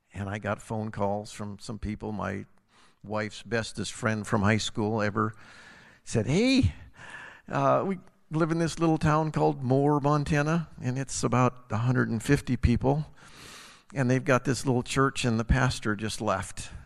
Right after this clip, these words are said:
and they have nothing." The church, the, the, uh, Methodist church, who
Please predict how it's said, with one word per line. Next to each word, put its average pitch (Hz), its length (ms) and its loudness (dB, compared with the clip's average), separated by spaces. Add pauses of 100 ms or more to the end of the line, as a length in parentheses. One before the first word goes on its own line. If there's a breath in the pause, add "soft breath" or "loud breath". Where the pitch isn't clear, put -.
(160)
and 107 120 -2
they 110 80 -2
have 107 280 0
nothing." 104 360 -4
The 98 120 -2
church, 104 360 -6
the, 98 260 -10 (720)
the, 98 360 -6
uh, 90 180 0
Methodist 98 560 -4
church, - 380 -4
who 92 180 -10